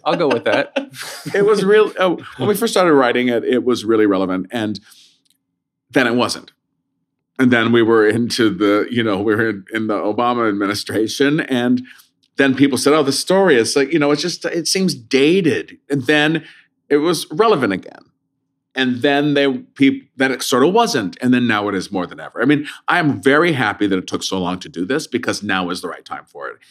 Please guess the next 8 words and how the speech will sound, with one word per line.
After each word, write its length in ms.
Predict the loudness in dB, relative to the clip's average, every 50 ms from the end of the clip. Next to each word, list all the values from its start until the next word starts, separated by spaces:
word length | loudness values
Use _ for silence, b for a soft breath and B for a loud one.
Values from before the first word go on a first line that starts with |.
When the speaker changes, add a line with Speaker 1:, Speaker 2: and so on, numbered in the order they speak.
| b b b
Speaker 2:
It 120 | -6 -2
definitely 400 | -2 -2 -2 -2 -6 -6 -4 -4
Speaker 1:
Yeah. 40 | -2
Speaker 2:
is. 80 | -2 -2
It 80 | -2 -4
feels 400 | -2 -2 0 0 0 0 0 0
it 240 | -2 -2 -2 -6 -12 -12 -12
completely. 600 | -12 -10 -10 -8 -8 -10 -12 -12 -12 -16 -18 -18